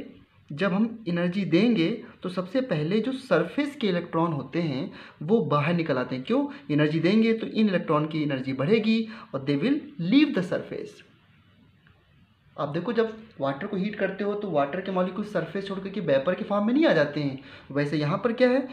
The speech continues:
कि electron will eject from the surface, तो ये electron बाहर आ गया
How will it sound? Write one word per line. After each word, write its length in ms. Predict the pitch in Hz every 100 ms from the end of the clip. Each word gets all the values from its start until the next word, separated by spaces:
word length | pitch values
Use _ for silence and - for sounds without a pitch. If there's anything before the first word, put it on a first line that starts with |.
| - -
कि 60 | 156 143
electron 540 | 147 147 160 190 311 - - - _ - -
will 220 | 185 269 - -
eject 420 | 180 160 226 247 -
from 200 | 147 156
the 120 | 294 - -
surface, 420 | 117 - 110 - - - _ _
तो 60 | 151
ये 120 | 196
electron 440 | 170 - 135 165 175
बाहर 200 | 123 120
आ 80 | -
गया 100 | -